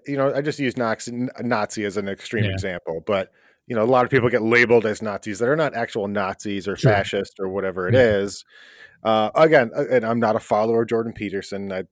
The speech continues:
Speaker 1: he, I find him quite annoying, but again, like, you know, at face value, a lot of the stuff sounds, um, you know, like really good advice. But
Speaker 2: Mm-hmm.
Speaker 1: for, you know, for him to host Jordan Peterson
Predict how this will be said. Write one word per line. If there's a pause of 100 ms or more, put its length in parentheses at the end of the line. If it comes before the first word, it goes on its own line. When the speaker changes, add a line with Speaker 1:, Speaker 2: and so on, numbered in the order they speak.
(420)
Speaker 1:
he,
I
find
him
quite
annoying,
but
again,
like,
you
know, (160)
at
face
value,
a
lot
of
the
stuff
sounds, (720)
um, (280)
you
know, (220)
like
really
good
advice. (440)
But
Speaker 2:
Mm-hmm.
Speaker 1:
for, (160)
you
know, (200)
for
him
to
host
Jordan
Peterson